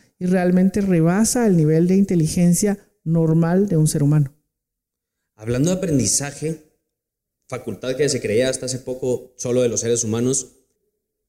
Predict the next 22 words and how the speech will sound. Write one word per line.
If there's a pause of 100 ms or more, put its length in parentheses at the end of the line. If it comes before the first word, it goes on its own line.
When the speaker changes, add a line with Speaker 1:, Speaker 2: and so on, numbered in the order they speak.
(480)
Speaker 2:
es
una
realidad
que
se
está
dando. (180)
La
inteligencia
artificial
es
una
realidad
que
ya
está,
que
se
está (320)
metiendo
acá, (460)
pero